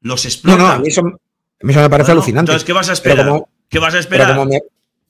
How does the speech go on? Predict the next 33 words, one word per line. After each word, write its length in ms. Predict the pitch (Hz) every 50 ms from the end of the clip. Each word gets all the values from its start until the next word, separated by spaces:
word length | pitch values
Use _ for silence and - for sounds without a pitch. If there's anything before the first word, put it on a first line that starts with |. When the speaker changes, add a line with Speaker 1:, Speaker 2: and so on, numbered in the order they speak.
| _ _
Speaker 2:
pero 120 | - 104
escucha, 260 | 104 - 143 185 - 131
como 200 | 131 120 117 113
me 140 | 113 110
parece 300 | - 87 90 98 - -
alucinante, 520 | 120 127 123 - 135 127 131 135 127 143 139
por 120 | 135 143 139
ejemplo, 280 | - 156 151 180 196
que 100 | 190 190
no 100 | 165 160
haya 180 | 156 143 139 131
ningún 260 | 131 131 127 123 127
tipo 200 | 131 120 - 120
de 60 | 120 120
opinión 440 | 92 120 113 117 120 110 107 101 - _ _ _ _ _ _ _
sobre 320 | - 160 143 131 131 127
cuando, 560 | 127 123 117 123 120 113 113 113 117 - _ -
eh, 560 | 113 110 110 110 110 110 104 101 - - _ _ _
se 220 | _ - - 139 120
comentó 680 | 127 117 117 117 113 107 101 139 139 131 123 123 - -
y 80 | 127 -
se 120 | - 117
dijo 400 | 139 135 123 131 127 113 104 - - _ _ _ _ _
que 80 | -
habían 240 | - 117 123 131 139
chantajeado 800 | 127 135 127 123 127 120 - - 123 120 120 120 120 120 123 - -
o 220 | 123 123 117 123
que, 200 | - 120 120 - -
o 160 | 123 123 123
estaban 340 | 117 - 135 135 135 131 127
chantajeando 760 | 135 117 123 117 113 - - 123 127 127 135 131 120 120 127
o 160 | - 127 123
amedrentando 1000 | 123 120 123 123 113 123 120 117 104 110 - 127 139 143 135 131 123 113 120 -